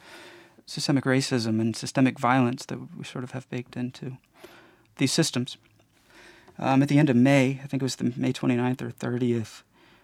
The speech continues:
um, when all of a sudden, you know, I was, I was, I was finding myself going out to protests here in Oakland, um, and coming back at night, and,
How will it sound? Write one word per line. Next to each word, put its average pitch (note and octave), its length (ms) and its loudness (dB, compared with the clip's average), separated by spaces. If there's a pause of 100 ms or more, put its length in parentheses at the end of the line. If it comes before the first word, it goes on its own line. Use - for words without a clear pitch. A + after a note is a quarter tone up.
(120)
um, B2 460 4
when C3+ 180 6
all C#3+ 180 8
of C#3 80 4
a C#3 40 0
sudden, C3 260 2
you B2+ 60 4
know, B2 80 4
I - 40 6
was, - 260 -6
I C3 60 0
was, C3 260 0 (180)
I A2+ 80 0
was B2 160 0
finding B2+ 300 2
myself B2 340 0
going B2 180 -2
out B2 140 -4
to - 80 -10
protests B2+ 640 -6
here A#2 140 -4
in A2+ 100 -2
Oakland, B2 440 -8 (560)
um, A#2 280 2
and B2+ 120 2
coming C#3+ 280 6
back C#3+ 300 6
at A2+ 80 4
night, A#2+ 340 2
and, B2 400 4